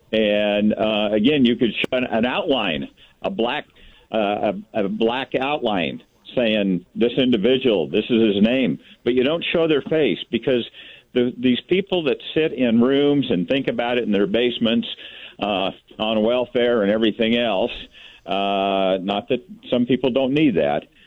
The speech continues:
but there's a lot of sick people out there. But I just think I've watched it all weekend, the news of the flyers and showing it, and whoever did that, boy, they're happy because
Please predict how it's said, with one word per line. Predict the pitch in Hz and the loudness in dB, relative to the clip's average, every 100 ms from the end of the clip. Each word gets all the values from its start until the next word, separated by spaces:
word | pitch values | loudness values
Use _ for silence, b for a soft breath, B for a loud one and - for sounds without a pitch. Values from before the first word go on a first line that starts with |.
| b - | b -4
but | 131 135 | -2 0
there's | 165 220 202 | 0 0 2
a | 214 | 2
lot | 202 233 | 2 2
of | - | 0
sick | 214 214 - | -2 -2 -2
people | 247 - 95 | 0 0 -2
out | 67 - | -2 -2
there. | 73 57 58 - B B _ | -2 0 -4 -10 B B _
But | 120 | -4
I | 131 208 | -2 0
just | 214 - | 0 0
think | 175 151 | -2 0
I've | 131 123 | -2 0
watched | 147 160 - | -2 -2 -2
it | 143 | 0
all | 139 170 | 2 2
weekend, | 160 165 - 113 110 | 2 2 0 0 2
the | 110 | 4
news | 127 131 120 107 - 101 | 4 4 4 2 0 2
of | 101 92 - B B - | 2 0 -6 B B -8
the | - | -4
flyers | 127 113 117 104 85 78 - | -4 -2 0 0 0 0 -2
and | - | -2
showing | 135 123 113 | 0 0 0
it, | 85 92 | -2 -2
and | 95 82 | -2 0
whoever | 110 131 160 165 | 2 2 0 0
did | 208 160 | 0 0
that, | 131 120 120 B B B - | -2 -4 -8 B B B -2
boy, | 117 139 | 2 2
they're | 160 156 | 2 0
happy | 175 202 - 117 139 - _ _ | -2 -4 0 0 0 -10 _ _
because | 101 - 107 | -4 0 0